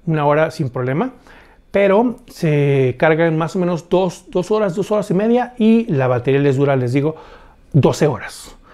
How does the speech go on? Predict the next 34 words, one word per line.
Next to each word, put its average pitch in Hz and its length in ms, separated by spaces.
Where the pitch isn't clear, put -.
Al, 143 800
más 180 280
o 220 40
menos 220 240
como 147 280
a 135 40
las 123 840
diez 156 340
horas 233 380
les 139 200
da 143 120
el 143 100
primer 139 260
aviso 220 540
de 117 220
que 113 320
recarguen 143 760
la 147 100
batería 185 500
y 196 360
el 131 200
segundo 131 320
aviso 143 360
una 151 220
hora 160 120
después 220 440
y 160 100
a 139 40
la 123 300
tercera 143 400
hora - 380
ya - 280
se - 160
apaga. - 400